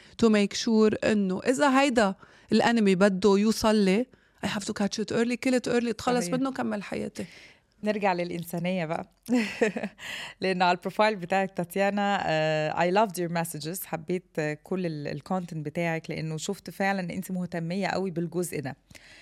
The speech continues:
Speaker 2: آه، لما بتشوفي patient، وده عدى عليكي كتير، آه، أنت شفتي في صور إنه it's confirmed breast cancer. إزاي بتوصلي المعلومة بطريقة ما تجرحيهاش بيها،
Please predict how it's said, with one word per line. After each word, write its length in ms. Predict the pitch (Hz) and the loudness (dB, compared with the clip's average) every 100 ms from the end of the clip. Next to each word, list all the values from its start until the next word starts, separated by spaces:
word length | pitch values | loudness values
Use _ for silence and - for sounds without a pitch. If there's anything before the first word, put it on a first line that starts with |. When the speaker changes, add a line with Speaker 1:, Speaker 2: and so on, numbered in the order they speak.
| - - _ - | -20 -20 _ -2
Speaker 2:
آه، 540 | 180 180 175 175 170 160 - - | 2 2 2 2 0 -4 -16 -6
لما 440 | 196 190 196 185 | 2 2 2 0
بتشوفي 720 | 180 165 175 _ - 254 - 240 | 0 -2 -8 _ -6 -6 -4 -4
patient، 680 | 196 156 - 185 269 - | -2 -4 -4 -6 -8 -10
وده 200 | 175 170 | -6 -2
عدى 200 | 175 190 | 0 0
عليكي 320 | 165 170 175 165 | -2 -4 -6 -10
كتير، 480 | - 165 170 240 - - | -8 -8 -8 -8 -16 -6
آه، 260 | 165 160 160 156 _ _ - | -4 -2 -4 -10 _ _ -4
أنت 180 | 214 196 | -4 -2
شفتي 280 | 208 - | -6 -8
في 60 | 165 | -10
صور 380 | - 196 220 - | -6 -4 -4 -4
إنه 140 | 180 | -6
it's 220 | 175 - | -6 -6
confirmed 600 | 175 170 185 170 160 - | -8 -6 -6 -4 -6 -8
breast 220 | 160 - 151 | -10 -10 -12
cancer. 240 | 165 - - - - - _ - | -12 -16 -20 -20 -20 -20 _ -4
إزاي 280 | 175 196 220 | 0 2 2
بتوصلي 720 | 214 190 170 - 185 202 277 - | 0 -4 -4 -2 -2 -2 -8 -6
المعلومة 720 | 160 160 160 160 160 156 254 - | -4 -4 -4 -4 -4 -6 -8 -12
بطريقة 560 | 165 160 165 160 - 214 | -12 -8 -6 -6 -6 -4
ما 140 | 202 | -4
تجرحيهاش 720 | 185 180 175 170 180 175 196 165 | -4 -4 -6 -4 -4 -2 -2 -6
بيها، 340 | 165 156 220 | -6 -6 -8